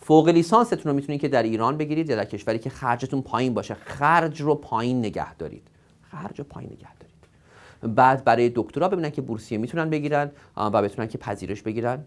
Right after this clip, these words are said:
ویزا آمریکا. آه، و یادتون نره پذیرش گرفتن یه چیزه، ویزا گرفتن یه چیز. حساب درصد این که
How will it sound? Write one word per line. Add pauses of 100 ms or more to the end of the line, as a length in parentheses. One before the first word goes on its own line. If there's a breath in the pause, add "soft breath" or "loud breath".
ویزا (260)
آمریکا. (500 soft breath)
آه،
و
یادتون
نره
پذیرش
گرفتن
یه
چیزه، (300)
ویزا
گرفتن
یه
چیز. (580 soft breath)
حساب
درصد
این
که